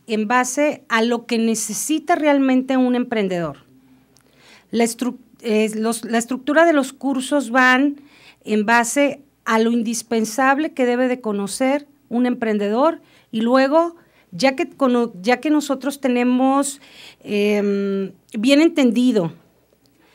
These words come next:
por qué la mercadotecnia es indispensable, por qué es indispensable las finanzas, cómo voy a administrar el recurso, qué es una inflación, qué es un crédito, por qué debo de pagar,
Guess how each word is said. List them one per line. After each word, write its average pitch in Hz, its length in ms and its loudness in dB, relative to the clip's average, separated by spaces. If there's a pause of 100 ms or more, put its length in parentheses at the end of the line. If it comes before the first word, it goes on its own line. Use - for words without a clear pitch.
(300)
por 240 180 4
qué 262 120 2
la 269 80 6
mercadotecnia 240 640 2
es 262 100 -4
indispensable, 202 840 -2
por 196 180 -10
qué 226 80 -6
es 220 60 -8
indispensable 240 640 -2
las 220 220 -2
finanzas, 208 560 -2
cómo 226 260 -2
voy 233 220 -2
a - 20 2
administrar 220 640 0
el 247 100 -2
recurso, 214 720 -8 (400)
qué 262 80 2
es 233 100 2
una 269 120 2
inflación, 233 760 0
qué 233 80 -2
es 226 140 -4
un 254 160 0
crédito, 220 560 -2
por 196 160 -6
qué 220 140 -4
debo 226 180 -2
de 233 80 -2
pagar, 214 640 2